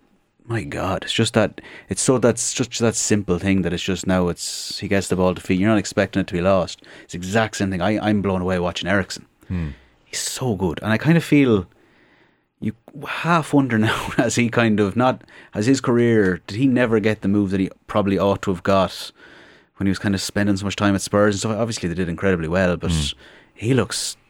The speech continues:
Speaker 1: top, top bracket, really.
Speaker 2: Definitely moments where, if you've been watching Manchester United for the last decade plus, there were scenarios last night where you thought to yourself, "Well, this is where they lose the ball
Speaker 1: Yeah.
Speaker 2: in midfield,"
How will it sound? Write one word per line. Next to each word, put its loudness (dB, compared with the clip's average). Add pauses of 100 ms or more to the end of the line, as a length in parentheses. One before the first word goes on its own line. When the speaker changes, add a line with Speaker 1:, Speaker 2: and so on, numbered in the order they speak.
(140)
Speaker 1:
top, -2 (280)
top -4
bracket, -2 (320)
really. 2 (440)
Speaker 2:
Definitely -4
moments 2
where, 4
if -4
you've -8
been 0
watching -2
Manchester -2
United 2
for -12
the -2
last -6 (500)
decade 0
plus, -2
there -6
were -4
scenarios 2
last -2
night -2
where -4
you -2
thought -6
to -16
yourself, -8
"Well, 0
this 0
is 0
where 6
they 2
lose 0
the -8
ball -2
Speaker 1:
Yeah. 0 (220)
Speaker 2:
in -2
midfield," -4